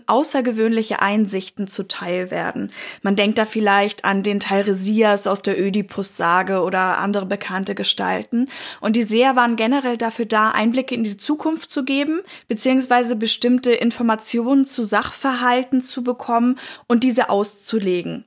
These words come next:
Vor allem in Krisenzeiten war das eben auch dafür da, den Leuten Mut zu machen,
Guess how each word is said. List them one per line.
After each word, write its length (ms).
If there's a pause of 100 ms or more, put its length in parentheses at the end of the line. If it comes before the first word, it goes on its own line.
(160)
Vor 200
allem 380
in 160
Krisenzeiten 800
war 80
das 180
eben 180
auch 140
dafür 260
da, 160
den 140
Leuten 400
Mut 260
zu 140
machen, 460